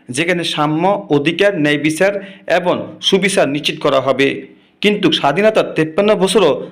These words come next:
তা বাস্তবায়ন হয়নি। বিগত সরকার দেশকে কেবল পিছনের দিকে নিয়ে গেছে।"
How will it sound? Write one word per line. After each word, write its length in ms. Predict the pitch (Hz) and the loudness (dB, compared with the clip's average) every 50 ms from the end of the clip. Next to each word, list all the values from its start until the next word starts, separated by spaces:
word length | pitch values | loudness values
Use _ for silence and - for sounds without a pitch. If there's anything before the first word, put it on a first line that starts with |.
| - - | -8 -2
তা 140 | 156 151 160 | 0 0 2
বাস্তবায়ন 560 | 135 143 139 139 - - 175 175 190 190 185 | 2 0 0 0 0 -2 2 2 2 2 2
হয়নি। 560 | 151 139 147 143 139 139 139 135 131 - - - - - _ _ _ - | 0 0 2 2 2 2 2 0 0 -4 -8 -14 -18 -20 _ _ _ -8
বিগত 340 | 123 123 160 156 190 208 220 | -2 -2 0 2 2 2 2
সরকার 480 | 202 - - 175 175 - 196 165 131 | 0 0 0 0 2 2 0 0 2
দেশকে 340 | 123 165 175 175 - - 180 | 2 0 0 0 0 -2 -2
কেবল 340 | - - 160 151 143 147 147 | 0 2 0 0 2 0 -2
পিছনের 480 | 143 - 151 156 160 202 202 170 135 131 | 0 0 0 2 2 2 2 2 2 0
দিকে 540 | 139 147 151 196 220 226 - - - - - | 0 2 4 2 2 2 -2 -8 -12 -6 0
নিয়ে 240 | 151 156 156 151 139 | 4 4 6 4 4
গেছে।" 520 | 127 143 139 139 - 147 143 139 - - | 2 0 0 2 4 4 6 6 4 0